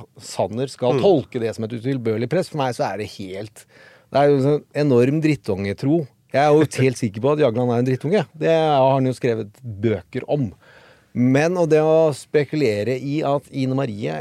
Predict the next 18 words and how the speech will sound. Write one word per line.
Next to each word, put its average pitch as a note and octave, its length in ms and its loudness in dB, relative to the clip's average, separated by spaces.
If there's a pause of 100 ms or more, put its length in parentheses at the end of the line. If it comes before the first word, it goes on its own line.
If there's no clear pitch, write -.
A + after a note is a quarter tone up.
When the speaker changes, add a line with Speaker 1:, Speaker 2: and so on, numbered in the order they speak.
(100)
Speaker 1:
eller B2 480 -6
Jonas, A#2+ 680 -6 (100)
eh, C3+ 140 -6
Speaker 2:
Mm. G2 180 -12 (160)
Speaker 1:
har C3 220 4
den B2 220 2
type... C3+ 440 -2 (140)
Jeg C3+ 80 0
er D#3+ 40 0
nødt D#3+ 160 -2
til D#3+ 120 -4
å G3 120 -2
ikke - 320 -12
fortelle B2 560 -6
hva B2+ 200 -2
en D3+ 100 -4
kinesisk C#3 600 -6
leder B2 380 -6